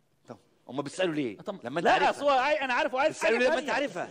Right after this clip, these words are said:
Speaker 2: هو عايز
Speaker 1: مش
Speaker 2: حاجة
Speaker 1: معقول.
Speaker 2: تانية غير اللي أنت هتقوله دي.
Speaker 1: اتفضل
Speaker 2: أنا
Speaker 1: جاوب.
Speaker 2: عايز أقرره باللي هو
Speaker 1: لا، لا،
Speaker 2: إيه؟
Speaker 1: مش هيقول، هو مش هيقول. اتفضل يا فندم.
Speaker 2: <laughs>
Speaker 1: عندك إجابة على السؤال
Speaker 2: أيوة،
Speaker 1: ده؟
Speaker 2: نعم.
Speaker 1: اتفضل.
Speaker 2: في، في ثوابت،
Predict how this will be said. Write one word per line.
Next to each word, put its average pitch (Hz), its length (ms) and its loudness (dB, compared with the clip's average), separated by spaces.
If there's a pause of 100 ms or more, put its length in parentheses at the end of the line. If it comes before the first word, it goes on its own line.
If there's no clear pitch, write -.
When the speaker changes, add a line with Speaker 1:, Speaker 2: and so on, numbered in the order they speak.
(120)
Speaker 2:
هو 285 120 0
عايز 302 240 0
Speaker 1:
مش - 80 -6
Speaker 2:
حاجة 302 160 2
Speaker 1:
معقول. 254 80 0
Speaker 2:
تانية 302 200 2
غير 269 80 0
اللي 294 100 -2
أنت 339 120 -4
هتقوله 320 300 -4
دي. 233 80 -4
Speaker 1:
اتفضل 233 300 0
Speaker 2:
أنا 196 140 0
Speaker 1:
جاوب. 180 140 2
Speaker 2:
عايز 311 220 0
أقرره 254 440 0
باللي 254 220 -6
هو - 40 -6
Speaker 1:
لا، 220 200 4
لا، 220 120 2
Speaker 2:
إيه؟ 208 60 -2
Speaker 1:
مش - 60 -6
هيقول، 185 320 -4
هو 160 80 -4
مش 147 160 -12
هيقول. 131 160 -12 (140)
اتفضل 175 320 -4
يا 151 40 -4
فندم. 202 360 -8
Speaker 2:
<laughs> - 20 -18
Speaker 1:
عندك 170 260 -6
إجابة 185 220 -6
على 180 80 -6
السؤال 269 100 -2
Speaker 2:
أيوة، 233 100 -8
Speaker 1:
ده؟ 220 80 -8
Speaker 2:
نعم. 233 240 -4 (300)
Speaker 1:
اتفضل. - 260 -4
Speaker 2:
في، - 60 -18 (120)
في 302 120 -8
ثوابت، 233 440 2